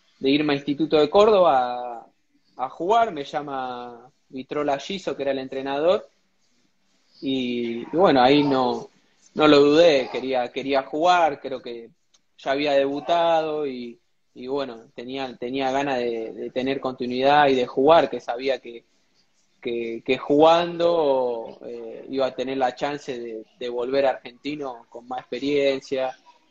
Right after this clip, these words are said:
Eh, y bueno, por suerte me fui y, y, y me fue, me fue bien. Por suerte tuve la, la chance de jugar todos los partidos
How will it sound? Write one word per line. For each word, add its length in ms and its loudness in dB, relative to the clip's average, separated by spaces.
Eh, 360 -10
y 20 -2
bueno, 300 4
por 160 6
suerte 1000 2
me 200 -2
fui 280 2
y, 680 0
y, 480 -4
y 100 -4
me 140 -2
fue, 400 4
me 160 -2
fue 200 2
bien. 320 2
Por 160 -10
suerte 560 -4
tuve 220 -4
la, 320 -6
la 180 -8
chance 300 -8
de 80 -4
jugar 280 0
todos 160 0
los 120 2
partidos 640 2